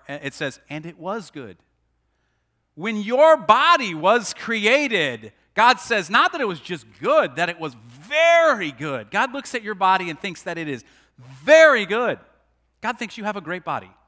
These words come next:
That's what, that's what he's saying right here. Uh, then the psalmist picks up on this in Psalm one thirty-nine, one of my favorite psalms. And he says, "Listen,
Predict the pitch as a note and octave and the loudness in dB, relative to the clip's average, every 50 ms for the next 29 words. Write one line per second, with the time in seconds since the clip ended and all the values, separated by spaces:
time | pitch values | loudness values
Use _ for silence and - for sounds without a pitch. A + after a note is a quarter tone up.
0 | _ _ C#3+ D#3+ _ _ D#3 D#3 D3+ C#3+ C#3+ _ - C#3+ B2 A#2+ A#2 - - A2 | _ _ -20 -20 _ _ -20 -20 -20 -20 -20 _ -20 -20 -20 -20 -20 -20 -20 -20
1 | G#2 F#2 F#2 E2+ E2 D#2 _ _ _ _ _ _ _ _ _ _ _ _ _ _ | -20 -20 _ -20 -20 -20 _ _ _ _ _ _ _ _ _ _ _ _ _ _
2 | _ _ _ _ _ _ _ _ _ _ _ _ _ _ _ _ _ _ _ _ | _ _ _ _ _ _ _ _ _ _ _ _ _ _ _ _ _ _ _ _
3 | _ _ _ _ _ _ - - F#3 G3 E3 A#3 A#3+ D4 A#3 - - C4 B3 C#4 | _ _ _ _ _ _ -4 -2 -2 0 0 0 0 0 -2 -2 0 2 2 2
4 | D4 C4+ A3 - - - A#3+ G3+ - - G#3+ - - G3 E3+ E3 D3+ C#3+ E3 G#3+ | 2 0 -4 -4 -4 -4 -6 -4 -2 -2 -4 -4 -2 -4 -6 -6 -4 -4 -4 -4
5 | A3 - - - E3+ D#3+ D3+ - - G3 F3 F3+ F3+ F3 E3+ F3 E3 - F3+ E3 | -4 -6 -8 -8 -8 -8 -8 -6 -4 -2 -2 -2 -2 -4 -6 -8 -6 -6 -8 -6
6 | E3+ E3+ F3+ G3 F#3+ F#3 F#3+ F3 D#3 C#3+ - G3+ G3+ F#3 E3+ - - - - F#3 | -6 -6 -6 -6 -6 -6 -8 -8 -8 -8 -8 -8 -10 -10 -10 -12 -10 -8 -6 -4
7 | F#3+ E3 C#3+ - _ _ - - - - - F#3 F#3+ F3+ - - G#3+ - - C4+ | -6 -6 -8 -14 _ _ -20 -20 -20 -10 -8 -6 -6 -6 -6 -8 -8 -6 -4 -4
8 | B3+ - - A3 F#3 E3 | -4 -4 -6 -8 -10 -10